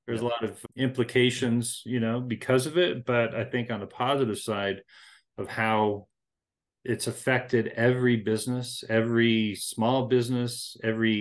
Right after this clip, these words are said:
Speaker 1: industry is really incredible. Wh-, what are your thoughts about this age of A I that we're in?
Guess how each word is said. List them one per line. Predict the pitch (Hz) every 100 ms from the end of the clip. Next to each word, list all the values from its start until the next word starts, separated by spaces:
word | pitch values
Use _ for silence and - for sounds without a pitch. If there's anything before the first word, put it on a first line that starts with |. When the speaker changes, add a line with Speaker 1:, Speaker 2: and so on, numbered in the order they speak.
| 104
Speaker 1:
industry | 110 120 127 120 - 117 113 113 - _ - - - _ - -
is | 110 107 - 120
really | 120 127 117
incredible. | 107 - 113 98 82 76 - _ _ _ _ _
Wh-, | 120 113 120 123
what | 147
are |
your | 147
thoughts | 131 139 135 127
about | 110 107 -
this | 104 92 107
age | 120 123 117 101
of | 95
A | 110 107
I | 101 104 101
that | 92
we're | 90 87
in? | 90 85 73